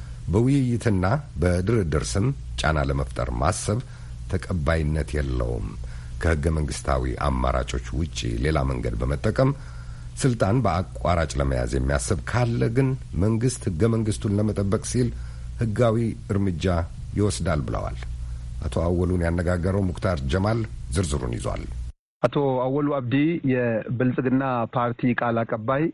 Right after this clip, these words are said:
Speaker 2: ይህን ቃለ መጠየቅ ለማድረግ ፈቃደኛ ስለሆኑ በአሜሪካን ድምፅ አድማጮች ስም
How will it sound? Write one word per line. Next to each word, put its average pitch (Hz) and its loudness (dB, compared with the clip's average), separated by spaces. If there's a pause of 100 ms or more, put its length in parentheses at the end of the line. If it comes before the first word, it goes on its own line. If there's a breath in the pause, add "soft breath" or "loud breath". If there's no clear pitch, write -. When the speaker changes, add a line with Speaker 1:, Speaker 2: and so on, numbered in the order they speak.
(220)
Speaker 2:
ይህን 143 2
ቃለ 139 0
መጠየቅ 123 2
ለማድረግ 123 0
ፈቃደኛ 127 0
ስለሆኑ 131 0 (460)
በአሜሪካን 127 0
ድምፅ 113 0
አድማጮች 113 0
ስም 123 0